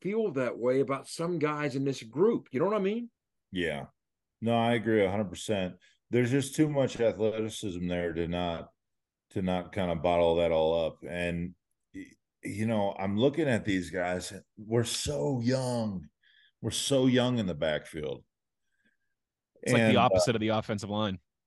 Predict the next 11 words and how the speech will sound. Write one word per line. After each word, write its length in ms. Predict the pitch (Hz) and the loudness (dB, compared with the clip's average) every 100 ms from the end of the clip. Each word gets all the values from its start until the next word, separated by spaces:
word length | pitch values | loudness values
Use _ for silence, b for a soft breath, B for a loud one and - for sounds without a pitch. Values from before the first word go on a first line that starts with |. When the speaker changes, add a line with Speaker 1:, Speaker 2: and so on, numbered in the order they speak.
| _ | _
Speaker 2:
it's 180 | 135 139 | 2 2
Speaker 1:
Yeah. 60 | 95 | 4
Speaker 2:
crazy. 560 | 151 147 139 113 90 | 6 6 6 2 2
We're 200 | 87 104 | 2 0
so 320 | 110 - 131 127 | 0 2 4 6
young, 460 | 127 123 123 127 | 4 4 0 -2
and 520 | - 110 110 107 107 92 | -2 0 2 2 -2 -4
we 140 | 104 | -4
got 240 | 107 113 117 | 2 2 0
some 280 | - 98 80 | -6 -6 -2
bruisers. 1000 | 92 101 110 107 131 143 143 135 - | 0 4 4 2 0 -2 -4 -10 -16